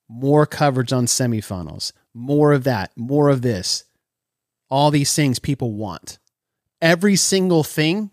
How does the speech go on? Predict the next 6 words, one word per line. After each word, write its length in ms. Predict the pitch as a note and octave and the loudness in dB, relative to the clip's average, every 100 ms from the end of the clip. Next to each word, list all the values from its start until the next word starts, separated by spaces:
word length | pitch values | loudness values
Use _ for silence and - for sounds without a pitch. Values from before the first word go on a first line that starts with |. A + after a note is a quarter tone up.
| - | -8
one 260 | C3 D#3 | 0 2
of 140 | F#3+ D#3+ | 2 2
those 500 | D#3+ F#3+ A#3 - - _ _ - | 2 2 0 -4 -8 _ _ -12
costs 760 | - D#3 E3+ - - - - _ _ _ - | 0 2 2 -2 -6 -8 -8 _ _ _ -14
money. 380 | A2+ D#2 C2 _ _ _ _ _ _ _ _ _ _ _ _ _ _ _ _ _ _ _ | -12 -12 -14 _ _ _ _ _ _ _ _ _ _ _ _ _ _ _ _ _ _ _
So 360 | - B2 G#2 | -6 -4 -6